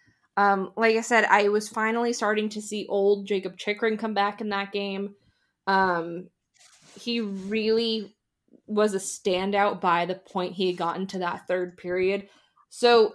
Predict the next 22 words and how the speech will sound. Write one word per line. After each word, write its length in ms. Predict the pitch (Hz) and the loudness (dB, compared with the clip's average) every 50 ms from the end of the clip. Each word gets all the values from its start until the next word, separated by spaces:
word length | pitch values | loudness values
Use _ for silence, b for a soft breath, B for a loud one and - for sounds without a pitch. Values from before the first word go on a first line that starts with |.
| - - | -2 -4
it 120 | 269 285 | -4 0
was 160 | 285 311 285 | 0 0 0
a 60 | 285 262 | 2 4
lot 360 | 262 226 220 214 214 220 233 | 4 4 6 4 4 4 2
of 140 | 240 233 240 | 0 0 -2
things 480 | - 214 202 202 214 220 226 214 - | -4 -4 -2 0 -2 -2 -4 -4 -6
that 200 | 196 202 190 127 | -4 -4 -2 -2
we 160 | 190 208 202 | -2 -4 -2
were 400 | 190 196 196 196 196 190 190 190 190 185 180 180 | -2 -2 0 0 0 -2 -4 -6 -8 -12 -12 -8
really 340 | 196 208 208 208 220 214 | -6 -4 -2 -2 -2 -2
wanting 540 | 202 185 180 175 175 175 190 190 214 202 196 | -2 -2 -2 0 0 -2 -2 -4 -4 -4 -4
and 260 | 196 185 175 175 175 | -4 -4 -4 -6 -6
needing 420 | 170 175 170 170 185 180 185 190 190 | -6 -8 -6 -4 -4 -4 -4 -6 -8
to 120 | - - | -10 -12
see. 540 | 180 - - 180 175 175 180 190 196 196 - _ _ _ _ _ _ | -14 -12 -10 -8 -6 -4 -4 -4 -4 -6 -8 _ _ _ _ _ _
Um, 380 | - 196 190 180 180 180 180 175 | 0 2 2 4 4 4 2 0
his, 600 | - 190 190 202 196 190 185 180 185 185 - - _ _ _ _ _ _ _ _ _ _ | -4 -4 0 2 2 2 2 0 -2 -8 -14 -18 _ _ _ _ _ _ _ _ _ _
uh, 520 | - 196 185 180 175 165 165 151 107 95 69 55 53 - _ _ _ _ _ | 0 2 2 2 2 2 0 -2 -4 -6 -8 -10 -14 -16 _ _ _ _ _
his 340 | - - 240 220 220 208 208 | -8 -2 0 0 0 -2 -4
shootout 600 | - - - - 233 233 233 233 226 220 240 226 | -10 -8 -4 0 2 4 6 6 4 4 2 2
goal 320 | 226 226 226 233 240 240 | 2 4 4 4 2 2
was, 340 | 233 208 196 190 - - | 0 -2 -2 -4 -8 -14